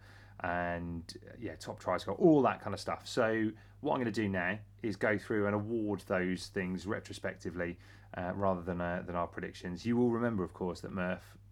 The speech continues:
completely wrote off New Zealand, and they came within a whisker of winning it, but, uh, I suppose he was right all in all. Uh,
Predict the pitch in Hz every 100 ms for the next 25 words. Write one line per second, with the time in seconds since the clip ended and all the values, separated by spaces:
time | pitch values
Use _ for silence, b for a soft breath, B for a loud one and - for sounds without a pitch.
0 | - - 95 - 101 90 85 87 90 90
1 | 92 82 82 80 87 - - 92 87 85
2 | - 87 85 B B B B B 101 87
3 | 82 87 - 87 80 87 80 78 85 -
4 | 87 87 87 87 - 95 82 82 85 82
5 | 87 85 80 85 - B B B B 113
6 | 107 107